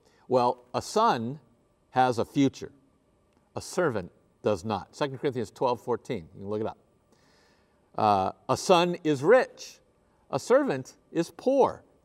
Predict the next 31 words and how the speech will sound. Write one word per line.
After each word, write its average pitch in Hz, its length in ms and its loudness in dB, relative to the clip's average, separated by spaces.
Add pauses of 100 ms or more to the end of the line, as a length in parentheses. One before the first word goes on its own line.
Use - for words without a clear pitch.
(320)
Ephesians 160 440 0
one 160 180 -2
twenty, 170 220 -2 (140)
uh, 127 500 -4
wait 127 80 -10
a 113 40 -8
minute, 95 180 -10
that's 113 160 -14
not - 100 -16
right. 95 140 -16 (240)
Ephesians 147 480 -2
one 165 180 0
seven 185 480 -2 (360)
and 131 280 -6
two 233 200 -4
seven 90 400 -8 (240)
say 139 200 2
exactly 131 520 -2
that. 143 240 -6 (1080)
The 120 100 -6
servant, 160 380 4 (240)
I 117 40 -14
mean, 104 460 -8 (260)
they're, 123 100 -2
they're 127 260 -8
poor, 165 280 -6
but - 160 -12
the - 80 -10
son 202 440 -6
is 113 140 -10 (100)
always, 143 720 -6